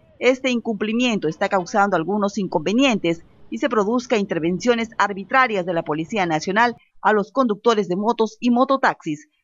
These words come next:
bajo el argumento de la licencia de conducir falsa. El coordinador de la Macrorregión Norte de Gremios de Transporte, Ronald Grados, aclaró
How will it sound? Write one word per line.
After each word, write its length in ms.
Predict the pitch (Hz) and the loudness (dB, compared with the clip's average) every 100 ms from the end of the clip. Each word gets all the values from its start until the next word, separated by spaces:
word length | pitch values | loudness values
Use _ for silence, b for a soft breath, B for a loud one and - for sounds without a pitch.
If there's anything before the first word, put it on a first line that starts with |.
| _ | _
bajo 260 | - 156 156 | -4 -2 -2
el 60 | |
argumento 560 | 139 156 208 233 220 190 | -4 -2 0 0 2 2
de 80 | 165 | 4
la 80 | |
licencia 480 | 160 160 233 233 233 | 2 0 0 0 0
de 100 | 165 | -2
conducir 540 | 165 160 160 240 - - - | -2 -2 -2 -6 -6 -10 0
falsa. 540 | 294 202 - 147 123 _ _ - | 2 2 -2 -10 -10 _ _ -14
El 140 | - 156 | -8 -2
coordinador 640 | 208 226 214 180 202 233 | 0 0 0 2 4 4
de 80 | 208 | 4
la 100 | 160 | 4
Macrorregión 760 | 175 208 214 - 156 226 208 202 | 4 2 0 -2 -2 0 2 4
Norte 340 | 226 226 202 | 4 2 0
de 140 | 160 | 0
Gremios 320 | 165 202 226 185 | 2 2 2 0
de 80 | |
Transporte, 680 | 147 147 - 214 240 226 156 | -2 -4 -2 2 2 2 -2
Ronald 320 | 185 190 165 | 0 2 2
Grados, 320 | 226 254 165 | 4 2 0
aclaró 460 | 156 160 175 226 185 | -6 -4 0 0 0